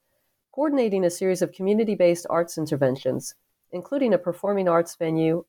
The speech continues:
art gallery, and artist in residency program. He also co-founded the Rotunda, a community art space that hosts hundreds of free performances and draws over twenty thousand people annually.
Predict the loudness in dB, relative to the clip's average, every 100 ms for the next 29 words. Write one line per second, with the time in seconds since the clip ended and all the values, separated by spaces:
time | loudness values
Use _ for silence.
0 | -4 -4 -2 -2 0 2 0 -2 -6 _
1 | _ -6 2 4 4 -2 0 2 2 0
2 | -2 -4 -2 0 0 -2 -4 -8 _ _
3 | _ _ _ _ _ _ -4 -2 -2 -4
4 | -2 -2 0 0 0 0 0 0 -2 0
5 | 2 0 -2 _ _ _ _ _ -10 0
6 | 2 2 0 2 2 2 -4 -4 -4 -2
7 | 0 0 -2 -4 -2 0 0 -2 -2 -4
8 | -4 -2 0 0 -2 -6 -6 _ _ _
9 | _ -2 2 4 2 -2 -2 -2 -2 -2
10 | 0 0 -2 -4 -4 -2 0 2 2 2
11 | 0 -4